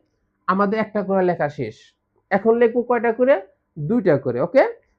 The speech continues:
একটা করে লেখার পরে আমরা লিখবো হচ্ছে দুইটা করে। তো দুইটা করে কিভাবে লিখবো? এম এন আছেই তো দুইটা, রাইট? তো দুইটা দিয়ে আমরা একবার লিখে দেবো, এই যে এম কমা এন। ওকে, আচ্ছা, এরপরে আর একটা জিনিস মনে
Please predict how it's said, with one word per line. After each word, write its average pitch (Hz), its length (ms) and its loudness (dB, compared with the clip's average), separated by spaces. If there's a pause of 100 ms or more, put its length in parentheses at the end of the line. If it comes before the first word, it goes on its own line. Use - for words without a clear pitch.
(120)
একটা 214 340 0
করে 226 180 4
লেখার 226 300 2
পরে 240 180 2
আমরা 220 200 0
লিখবো 220 220 2
হচ্ছে 226 200 2 (440)
দুইটা 220 340 -2
করে। 160 180 0 (340)
তো 180 60 -2 (100)
দুইটা 254 220 4
করে 240 180 6
কিভাবে 233 280 4
লিখবো? 220 240 4 (500)
এম 214 180 8
এন 220 80 6 (120)
আছেই 220 280 2
তো 233 40 0 (120)
দুইটা, 196 220 2 (140)
রাইট? 339 160 0 (300)
তো 190 40 2 (160)
দুইটা 220 260 4
দিয়ে 262 140 2
আমরা 220 140 4
একবার 196 320 4
লিখে 185 240 4
দেবো, 131 180 2
এই 127 80 0
যে 123 60 0 (220)
এম 214 140 2 (520)
কমা 185 320 0 (400)
এন। 107 80 -6 (160)
ওকে, 247 180 0 (500)
আচ্ছা, - 260 -14 (520)
এরপরে 247 460 4 (440)
আর 220 180 6
একটা 233 160 -2
জিনিস 240 220 -4
মনে 233 120 4